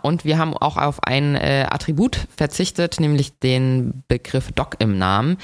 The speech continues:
Den sieht man ganz, ganz häufig bei verschiedenen Medfluencern. Und das Schwierige immer bei diesem Begriff Doc ist, dass es kein geschützter Begriff ist. Deswegen kann sich das eigentlich jeder immer und überall auf die Flagge schreiben.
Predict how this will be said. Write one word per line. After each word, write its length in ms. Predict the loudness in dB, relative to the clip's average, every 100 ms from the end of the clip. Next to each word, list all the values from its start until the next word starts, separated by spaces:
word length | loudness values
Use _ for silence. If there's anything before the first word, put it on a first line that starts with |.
| -10 _ -20 -2
Den 200 | 0 2
sieht 160 | 2 2
man 120 | 2
ganz, 160 | 0 0
ganz 180 | 0
häufig 260 | 2 0 0
bei 120 | 2
verschiedenen 400 | 2 2 4 4
Medfluencern. 720 | 2 0 0 0 2 2 2
Und 460 | 2 2 2 2 -2 -12 _ _ -2
das 200 | 0 0
Schwierige 400 | 2 2 2 0
immer 200 | 0 0
bei 160 | 2 0
diesem 260 | 0 0
Begriff 340 | 0 2 -2 -2 0
Doc 300 | 0 0 -6 0
ist, 480 | 4 4 2 -6 0
dass 120 | 2
es 180 | 2 0
kein 260 | 0 2 2
geschützter 360 | 2 0 0
Begriff 320 | 0 0 -2
ist. 220 | 0 0 0
Deswegen 320 | 0 2 2
kann 140 | 2
sich 120 | 2
das 140 | 0 0
eigentlich 360 | 2 2 0
jeder 460 | 0 0 2 0 -2 -8 _ -2
immer 240 | 0 2
und 120 | 0
überall 320 | 0 0 0 2
auf 200 | 0 0
die 180 | -2
Flagge 380 | 0 2 2 2
schreiben. 560 | 0 0 0 2 2